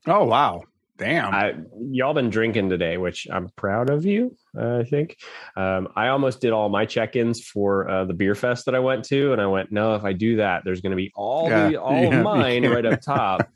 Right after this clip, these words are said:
Speaker 1: <laughs>
Speaker 2: I'm gonna push everybody's else to the bottom. Um,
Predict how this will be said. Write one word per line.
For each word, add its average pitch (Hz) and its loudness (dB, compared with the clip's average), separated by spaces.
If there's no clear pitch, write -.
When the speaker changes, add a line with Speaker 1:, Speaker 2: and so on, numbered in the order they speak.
Speaker 1:
<laughs> - -8
Speaker 2:
I'm 101 -2
gonna 98 0
push 107 -2
everybody's 117 0
else 107 -2
to 92 -4
the 87 0
bottom. 92 0
Um, 107 0